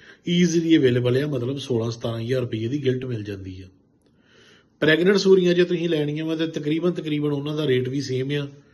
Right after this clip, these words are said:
ਤੁਹਾਨੂੰ ਅਠਾਰਾਂ, ਉੱਨੀ, ਵੀਹ ਹਜ਼ਾਰ ਰੁਪਈਏ ਦੀ ਪ੍ਰੈਗਨੈਂਟ ਸੂਰੀ ਮਿਲ ਜਾਂਦੀ ਆ, ਵਧੀਆ ਬਰੀਡ ਦੀ। ਸਾਡੇ ਐਸੋਸੀਏਸ਼ਨ ਦੇ ਨਾਲ ਜਿੰਨੇ ਵੀ ਫਾਰਮਰ ਜੁੜੇ ਆ, ਉਹਨਾਂ ਕੋਲ ਟੌਪ ਦੀਆਂ ਬਰੀਡਾਂ ਵਾ, ਸਾਰੀਆਂ ਬਰੀਡਾਂ ਉਹਨਾਂ ਦੇ ਕੋਲ ਫੋਰਨ ਦੀਆਂ ਵਾ, ਕਿਉਂਕਿ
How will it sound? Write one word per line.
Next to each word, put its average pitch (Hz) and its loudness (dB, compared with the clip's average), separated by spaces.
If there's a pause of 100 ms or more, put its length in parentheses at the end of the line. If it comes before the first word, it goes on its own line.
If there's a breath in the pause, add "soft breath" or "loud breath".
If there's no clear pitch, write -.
(420 soft breath)
ਤੁਹਾਨੂੰ 139 0 (240)
ਅਠਾਰਾਂ, 147 0
ਉੱਨੀ, 135 -4
ਵੀਹ 143 -4
ਹਜ਼ਾਰ 151 -2
ਰੁਪਈਏ 120 -2
ਦੀ 120 -2
ਪ੍ਰੈਗਨੈਂਟ 123 -4
ਸੂਰੀ 123 -6
ਮਿਲ 117 -4
ਜਾਂਦੀ 120 -6
ਆ, 160 -2
ਵਧੀਆ 135 -2
ਬਰੀਡ 143 0
ਦੀ। 156 -4 (360 loud breath)
ਸਾਡੇ 151 4
ਐਸੋਸੀਏਸ਼ਨ 170 0
ਦੇ 175 2
ਨਾਲ 175 2
ਜਿੰਨੇ 147 -2
ਵੀ 160 -4
ਫਾਰਮਰ 147 -4
ਜੁੜੇ 139 0
ਆ, 143 -2 (400 loud breath)
ਉਹਨਾਂ 151 2
ਕੋਲ 160 -4
ਟੌਪ 127 -2
ਦੀਆਂ 143 -2
ਬਰੀਡਾਂ 131 0
ਵਾ, 160 -6 (640 soft breath)
ਸਾਰੀਆਂ 180 2
ਬਰੀਡਾਂ 156 2
ਉਹਨਾਂ 160 -2
ਦੇ 160 -2
ਕੋਲ 151 2
ਫੋਰਨ 123 -2
ਦੀਆਂ 143 -6
ਵਾ, 160 -4
ਕਿਉਂਕਿ 143 -2